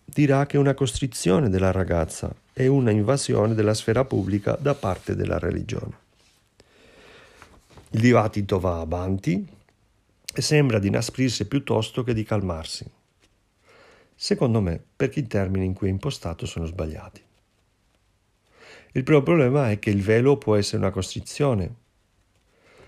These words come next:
ma io sarei d'accordo che il velo può essere una protezione, un dischiudersi della libertà di una persona, uno sviluppo della libertà che richiama anche quello che si fa in piazza.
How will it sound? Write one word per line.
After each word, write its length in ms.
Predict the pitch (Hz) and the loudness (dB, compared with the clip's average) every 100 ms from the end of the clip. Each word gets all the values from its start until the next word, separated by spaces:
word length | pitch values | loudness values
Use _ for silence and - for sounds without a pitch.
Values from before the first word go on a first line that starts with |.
| _ _ _ - _ | _ _ _ -20 _
ma 120 | 131 | 0
io 140 | 104 95 | 2 2
sarei 400 | 107 92 143 156 | -2 0 0 0
d'accordo 480 | 98 - 95 95 | -2 0 -2 0
che 100 | 92 | -2
il 80 | 92 | -2
velo 220 | 92 90 | 0 0
può 200 | 90 90 | -2 -2
essere 320 | 98 175 - 95 | 0 0 -2 -2
una 160 | 87 | -2
protezione, 840 | - 85 - - - 82 82 85 - _ _ _ _ - _ _ | -6 -10 -10 -16 -8 -6 -6 -10 -18 _ _ _ _ -20 _ _
un 140 | 104 95 | -4 -2
dischiudersi 760 | 90 - 143 156 117 101 101 | -2 -2 2 4 4 0 -4
della 200 | 95 87 | -4 -2
libertà 460 | 87 87 - - 85 | -2 -4 -6 -6 -4
di 100 | 85 | -4
una 140 | 87 | -6
persona, 520 | - 85 - 85 85 - _ _ _ - - _ | -6 -12 -10 -12 -12 -16 _ _ _ -20 -20 _
uno 160 | 107 98 | -2 -2
sviluppo 520 | 87 90 127 156 107 | 0 2 4 4 0
della 200 | 98 98 | -2 -2
libertà 480 | 87 87 87 - 85 | -2 -4 -6 -4 -4
che 120 | - | -4
richiama 440 | 90 85 92 92 90 | -6 -4 -4 -2 -4
anche 280 | 90 104 | -4 -6
quello 260 | - 92 90 | -4 -4 -2
che 120 | - | -4
si 160 | - 90 | -6 -8
fa 180 | - 87 | -6 -6
in 140 | 85 | -6
piazza. 480 | 87 80 - - | -8 -10 -14 -16